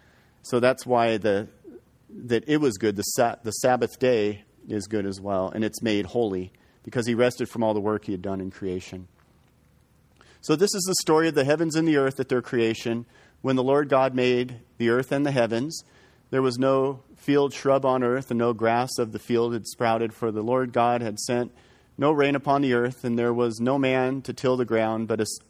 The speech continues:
but a stream was welling up out of the earth and watering all the surface of the ground. And the Lord God formed the man out of the dust, and the ground blew into his nostrils the breath of life,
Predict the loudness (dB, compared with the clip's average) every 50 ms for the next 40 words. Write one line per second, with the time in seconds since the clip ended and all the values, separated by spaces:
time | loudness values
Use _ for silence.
0 | _ _ _ _ _ _ _ _ _ -2 -2 -2 -2 -2 0 0 0 2 0 -2
1 | 0 2 2 2 2 2 2 0 2 2 2 0 2 0 0 0 0 0 0 -2
2 | -4 -4 -2 0 0 2 0 0 0 0 0 0 0 0 -2 -4 -2 -2 -4 -4
3 | -4 -8 -8 -6 -6 -6 -4 -2 -2 0 0 -2 -4 -8 -12 _ _ _ _ _
4 | _ _ _ -4 -2 0 0 0 2 2 2 2 2 0 -2 -2 -2 0 2 2
5 | 0 -2 -4 -4 -2 0 0 2 0 0 -2 -2 -4 -8 -18 _ _ _ _ _
6 | -4 -2 0 2 2 2 2 2 2 0 0 0 -2 -4 0 2 2 2 2 -2
7 | -6 -14 -16 -20 _ _ _ _ _ _ _ -2 0 0 0 -2 -2 0 0 2
8 | 2 2 2 0 -2 -4 -6 -8 -18 -20 _ -14 -14 -10 -6 -2 0 2 2 2
9 | 0 0 -2 -2 -2 -2 0 2 2 2 2 0 -2 -4 -6 -4 -4 -6 -2 0
10 | 0 0 0 -2 -2 0 0 2 2 0 -2 -6 -10 -20